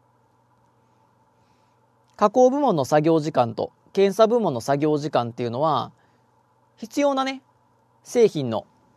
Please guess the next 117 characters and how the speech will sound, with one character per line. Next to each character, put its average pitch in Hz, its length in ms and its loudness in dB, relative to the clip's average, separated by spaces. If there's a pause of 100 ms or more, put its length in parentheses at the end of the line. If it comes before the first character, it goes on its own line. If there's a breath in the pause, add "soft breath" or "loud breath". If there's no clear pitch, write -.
(1040)
そ - 120 -8
の 165 60 0
マ 214 120 4
ッ - 40 -6
ク - 160 -6
ス - 60 -6
の 254 120 0
販 254 220 -2
売 247 180 4
数 247 240 -4
量 175 120 4
っ 135 40 -6
て 147 100 -4
い - 20 -2
う - 20 -6
の 117 80 -4
を - 20 -18
確 185 240 -4
保 135 80 0
す 135 120 -12
る 135 80 -4
た 151 100 0
め 156 60 -6
の 117 100 -6
生 135 240 -4
産 156 240 -6
数 190 200 -4
量 131 120 -2
で 101 100 -10
す - 100 -14
ね。 190 160 -12 (300 soft breath)
そ 262 120 -4
れ - 20 2
だ 262 100 4
け 254 100 -4
作 - 220 -8
ろ 262 100 2
う 220 40 0
と 165 80 -4
し - 60 -12
た 156 100 -2
時 147 200 -8
に、 139 260 -8 (380 soft breath)
ど 247 100 -2
ち 262 100 -2
ら 190 80 2
の 147 100 0
ね、 139 160 -6
作 160 200 -2
業 165 160 2
時 160 120 -6
間 143 160 2
っ 117 40 -10
て 127 80 -4
い - 20 -4
う - 20 -4
の 117 60 -6
も 110 120 -8
足 160 120 -2
り 208 100 -2
な 208 140 0
い 160 80 -2
と 123 80 -8
い - 20 -4
う 104 60 -6
こ 113 80 -8
と 117 80 -4
に 107 60 -6
な 104 80 -6
り 110 100 -6
ま 120 100 -6
す 117 140 -12
ん 104 80 -10
で、 117 260 -4 (520 soft breath)
加 170 120 -2
工 175 200 4
部 180 120 -2
門 147 160 -2
の 113 100 -4
作 135 160 -4
業 143 180 0
時 175 100 -6
間 185 180 -4
と - 80 -6
検 123 240 -8
査 139 120 -2
部 147 100 -4
門 131 100 -8
の 110 80 -6
作 127 180 -4
業 135 160 -2
時 143 120 -8
間 139 180 -2
は 202 120 -2
共 151 260 -4
通 147 160 -10
の 131 120 -6
制 165 180 -2
約 175 240 0
条 160 200 -2
件 123 160 -8
に 117 60 -8
な 135 160 -4
っ - 20 -20
て - 120 -8
い - 40 -4
る 196 40 0
っ 190 40 -4
て 214 140 -8
こ 247 80 -10
と 240 80 -4
が 170 80 0
わ 110 80 -2
か 104 80 -4
り 104 100 -6
ま - 120 -12
す。 - 220 -20